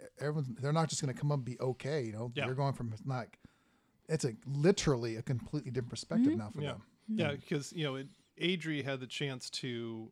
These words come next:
Speaker 2: adapt over time in the monastery
Speaker 3: Yeah.
Speaker 2: and things like that, but all of a sudden they're just, like, one day,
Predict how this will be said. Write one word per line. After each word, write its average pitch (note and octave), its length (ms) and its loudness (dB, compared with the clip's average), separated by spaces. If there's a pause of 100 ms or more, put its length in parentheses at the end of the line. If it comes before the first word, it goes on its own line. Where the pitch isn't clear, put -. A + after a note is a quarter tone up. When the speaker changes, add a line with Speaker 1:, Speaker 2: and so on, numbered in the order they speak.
Speaker 2:
adapt B2+ 460 -4
over A#2 260 -10
time A#2+ 560 -8 (100)
in C3+ 140 -4
the A#2+ 60 -6
monastery B2 480 0
Speaker 3:
Yeah. C#3 180 4
Speaker 2:
and A#2+ 260 -6
things C3 160 -6
like A#2+ 140 -6
that, B2+ 160 -4
but B2 100 -6
all C3 80 -2
of C#3 80 -6
a B2+ 60 -6
sudden C3 240 -2
they're C3 160 -4
just, A#2+ 320 -10
like, A2+ 180 -6 (480)
one D3 320 -2
day, C#3 500 0